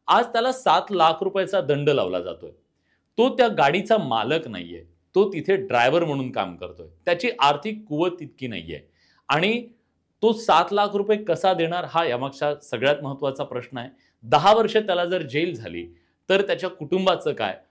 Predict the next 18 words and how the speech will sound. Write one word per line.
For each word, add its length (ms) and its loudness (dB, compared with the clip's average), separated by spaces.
हाही 360 0
यामागचा 480 -4
एक 200 -6
महत्त्वाचा 520 -4
प्रश्न 460 -8
उपस्थित 480 -6
केला 200 -4
जातोय. 300 -10
त्यामुळे 280 4
केंद्र 280 2
सरकारनं 460 0
आणलेल्या 480 0
या 120 0
कायद्याच्या 600 -2
नंतर 380 -8
सर्वसामान्य 800 2
वाहन 300 -4
चालकांमध्ये 800 -6